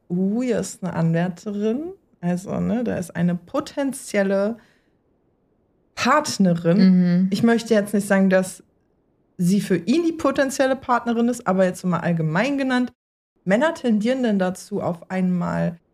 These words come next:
Speaker 1: viel mehr aus sich zu machen, mehr Sport zu treiben, gesünder zu leben, weil sie wollen attraktiv wirken. Das ist halt einfach so. So sind wir Menschen, ja. Und
Speaker 2: Mhm.
Speaker 1: gerade Männer, weil sie wollen, das, denkt einfach an Männchen, sagen wir mal zwei Hirsche.
Speaker 2: Ich hab grad so Pfauen im Kopf, die
Speaker 1: Ja,
Speaker 2: ihre
Speaker 1: oder so,
Speaker 2: Vögel
Speaker 1: ah, ja,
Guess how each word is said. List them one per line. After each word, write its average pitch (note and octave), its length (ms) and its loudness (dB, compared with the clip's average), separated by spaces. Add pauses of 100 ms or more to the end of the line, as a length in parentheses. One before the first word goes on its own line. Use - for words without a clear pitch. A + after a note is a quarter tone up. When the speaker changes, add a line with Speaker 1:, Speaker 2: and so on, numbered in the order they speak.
(360)
Speaker 1:
viel C4 180 0
mehr F#3+ 240 0
aus E3+ 160 -4
sich E3+ 240 -6
zu - 160 -18
machen, E3+ 360 -4
mehr B3+ 180 -4
Sport G#3+ 500 -8
zu - 100 -16
treiben, F#3 380 -2
gesünder A#3 460 0
zu - 160 -10
leben, G3+ 240 2
weil E3+ 120 4
sie E3+ 140 2
wollen E3+ 200 2
attraktiv F#3+ 760 -2
wirken. D3 300 -2
Das D#3+ 180 0
ist F#3 200 -6
halt E3 160 2
einfach D#3+ 360 -2
so. D#3+ 260 -6
So F3+ 200 2
sind C4 380 0
wir G3 100 4
Menschen, C#3+ 640 0
ja. G3+ 220 8
Und G3 100 8
Speaker 2:
Mhm. F#3 60 4
Speaker 1:
gerade A3 360 4
Männer, F#3+ 380 2
weil D#3+ 140 4
sie E3+ 180 0
wollen, F3+ 220 4
das, G#3 200 -2 (480)
denkt C4 280 -2
einfach A3+ 520 -2
an F#3 260 0 (280)
Männchen, C4+ 680 -2 (440)
sagen G#3+ 180 0
wir G#3+ 60 4
mal F#3 180 0
zwei D#3+ 240 0
Hirsche. C4+ 380 2
Speaker 2:
Ich - 40 8
hab C4 40 4
grad G#3 140 6
so F3+ 100 4
Pfauen E3+ 420 2
im E3 120 2
Kopf, D#3+ 300 0
die F3 140 2
Speaker 1:
Ja, G#3 200 6
Speaker 2:
ihre F#3 120 8
Speaker 1:
oder D4+ 160 6
so, D4 80 6
Speaker 2:
Vögel A3+ 180 6
Speaker 1:
ah, - 60 8
ja, A4 420 4